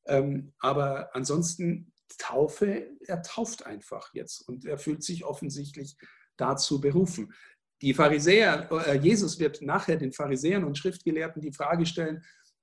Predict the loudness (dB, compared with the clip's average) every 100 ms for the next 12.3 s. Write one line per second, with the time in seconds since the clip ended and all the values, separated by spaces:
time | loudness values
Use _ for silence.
0 | 4 6 8 6 6 4 -2 -2 0 0
1 | -2 -4 -2 -2 -2 -2 -4 -2 0 0
2 | 0 -2 -2 -2 0 0 -2 -8 -14 -14
3 | -12 -10 -4 -2 2 2 0 -2 -2 -4
4 | -8 -8 -8 -4 -4 -4 -8 -8 -6 -6
5 | -6 -6 -2 -4 -6 -18 -10 -4 -4 -2
6 | -2 -2 -4 -4 -14 -18 -16 -16 -16 -16
7 | -20 _ -20 -20 -20 -20 _ -8 -4 -2
8 | -4 -8 _ -12 -12 _ _ 2 4 2
9 | 8 8 8 4 4 2 2 0 -2 8
10 | 8 8 2 2 0 4 10 10 10 8
11 | 2 0 -4 -6 -6 -2 0 0 0 -2
12 | -2 -4 -10